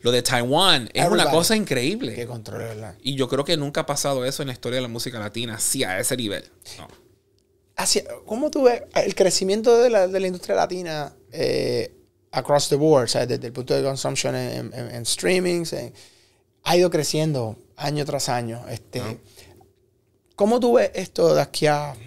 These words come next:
Speaker 2: los próximos cinco o diez años?
Speaker 1: Pues está, ah, o sea, estamos, este, yo creo que los próximos cinco o diez años había una incertidumbre, pero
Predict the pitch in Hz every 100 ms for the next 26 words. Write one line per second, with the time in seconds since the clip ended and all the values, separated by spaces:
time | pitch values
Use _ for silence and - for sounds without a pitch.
0 | - 143 - 143 147 131 - 151 147 135
1 | 127 123 120 80 - _ _ _ _ -
2 | - - - - - - - 127 117 120
3 | 120 175 165 - - - - - 123 113
4 | 113 127 160 165 135 - 131 117 107 92
5 | 82 107 104 127 147 160 135 - - _
6 | - 123 156 143 147 139 139 131 151 139
7 | 123 117 123 135 139 139 127 123 131 127
8 | 117 151 156